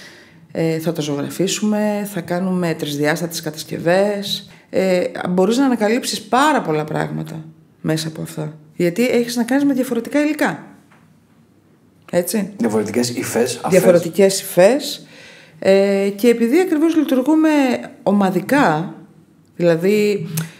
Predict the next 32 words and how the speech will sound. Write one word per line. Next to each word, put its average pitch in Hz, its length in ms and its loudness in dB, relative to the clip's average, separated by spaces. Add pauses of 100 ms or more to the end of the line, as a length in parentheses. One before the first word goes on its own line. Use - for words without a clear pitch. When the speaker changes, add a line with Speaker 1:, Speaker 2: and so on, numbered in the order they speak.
Speaker 1:
θα 185 140 -2
μαζευτούμε 175 480 0
το 185 100 0
Σάββατο 196 380 0
το 170 100 2
πρωί, 170 220 0
την 190 120 -4
Κυριακή 160 300 0
το 202 120 -2
πρωί 170 540 0 (320)
και 190 160 0
θα 180 100 -2
ξεκινήσουμε 220 640 0
και 214 100 -4
θα 196 100 -2
μαγειρέψουμε 170 600 2 (100)
όλοι 226 340 2
μαζί 165 400 0
το - 120 -4
φαγητό 202 300 -2
που - 80 -6
θα - 80 -4
φάμε 277 180 0
το 294 60 2
μεσημέρι. 175 640 0 (720)
Δεν 226 240 4
υπάρχει 285 340 0
παιδί 196 260 0
που 220 80 -6
δεν 226 100 -6
θα 247 60 0
φάει. 165 460 2